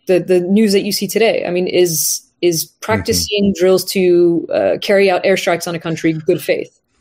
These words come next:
Speaker 1: I would say no. Um, the pandemic is ongoing, right? You had Biden in twenty twenty saying that the sanctions that are impeding the flow of essential goods to Iran must be addressed by the Trump administration.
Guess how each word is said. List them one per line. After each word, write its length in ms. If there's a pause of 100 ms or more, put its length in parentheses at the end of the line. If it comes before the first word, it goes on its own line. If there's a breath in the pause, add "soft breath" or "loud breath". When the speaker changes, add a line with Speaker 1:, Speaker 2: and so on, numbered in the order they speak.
(120)
Speaker 1:
I 80
would 120
say 120
no. 260 (580 soft breath)
Um, 440 (140)
the 60
pandemic 480
is 120
ongoing, 680 (160)
right? 220
You 180
had 420 (560 soft breath)
Biden 680
in 420 (120)
twenty 360
twenty 680 (200 soft breath)
saying 540
that 420 (340)
the 80
sanctions 520
that 100
are 80
impeding 380
the 80
flow 240
of 200
essential 360
goods 240
to 100
Iran 520
must 280
be 80
addressed 280
by 120
the 180 (200)
Trump 180
administration. 720